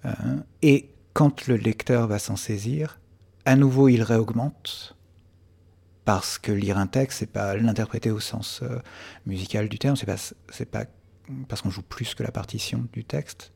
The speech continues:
euh, dans la lecture. Euh, c'est, euh, c-, c'est bien cette pensée augmentée parce qu'on va charger le texte, charger vraiment au sens du vaudou,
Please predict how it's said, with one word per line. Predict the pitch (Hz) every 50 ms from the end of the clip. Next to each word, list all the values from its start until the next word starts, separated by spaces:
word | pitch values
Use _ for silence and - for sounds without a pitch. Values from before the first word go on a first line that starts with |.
| _ _ -
euh, | - - - - 139 135
dans | 123 113 98
la | 98 95
lecture. | 107 - - - 139 135 - - - - - - - - - - -
Euh, | 90 87 90 - - - - - - -
c'est, | - - - - 110 107 104 104
euh, | 101 - - - 127 131 127 127
c-, | - - - -
c'est | - - - - 98
bien | 98 104 120 - 123 143 143
cette | - 123 113 -
pensée | - 110 107 -
augmentée | 117 107 110 113 147 156
parce | 147 123 -
qu'on | - 107
va | 104 104
charger | - - - 120 113 110 104 113 113
le | 107 107 101
texte, | - - 123 127 131 - - - - - - - _ - - - - - - - _
charger | - - - 98 95 104 110 127
vraiment | 123 101 98 101 101
au | 98
sens | - - 104 101
du | 101 101
vaudou, | 98 104 110 110 117 131